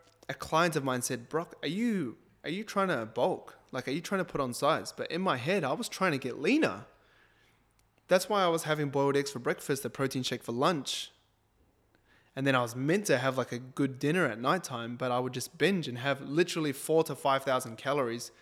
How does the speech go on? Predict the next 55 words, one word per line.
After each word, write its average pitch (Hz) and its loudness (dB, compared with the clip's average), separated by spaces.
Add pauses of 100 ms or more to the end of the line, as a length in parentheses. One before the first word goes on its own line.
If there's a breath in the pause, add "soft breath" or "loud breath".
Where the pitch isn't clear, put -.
(600 loud breath)
of 123 4
just 127 -4
junk 139 2
food. 110 -8 (1500)
Like, 123 -4
you 131 -8
kind 143 0
of 117 -4
switch - 2
off 139 6
and 123 -2
you 120 -4
go 135 2
to 135 -8
this 131 -6
really 123 0
dark 123 0
place 135 0
and 123 -4
you 127 -2
just 135 -6
keep - -8
stuffing 131 -2
yourself. 117 -4 (460 loud breath)
And 143 0
it 220 0
was 233 0
a, 160 6 (320)
it 254 -4
was 269 -2
a 262 0
combination 156 4
of 139 -2
things. 135 0
Like, 127 0
yes, 160 4
I 147 6
was 139 4
over 127 4
restricting 135 -2
myself, 127 2
but 123 4
I 123 8
was 131 4
also 131 6 (440 loud breath)
living 143 4
on 127 2
my 123 2
own. 123 2
I 117 -4
was 117 -6
very 143 4
isolated. 120 0
I 117 -4
was 117 -8